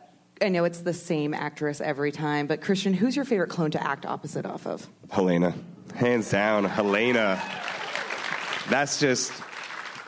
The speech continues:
Speaker 2: that's my favorite stuff. Yeah, I mean, I love Allison. She's my wife. You know, I, I love working with Allison.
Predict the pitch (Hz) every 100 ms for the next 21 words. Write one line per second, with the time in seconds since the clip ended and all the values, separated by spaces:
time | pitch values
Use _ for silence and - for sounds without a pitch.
0 | - - 117 123 - - 90 104 98 110
1 | 104 98 - 107 151 143 135 147 131 117
2 | 127 117 110 107 - 117 - - - 57
3 | 82 82 - 104 120 123 - - - -
4 | 120 139 135 131 135 123 123 123 - 107
5 | 113 110 107 101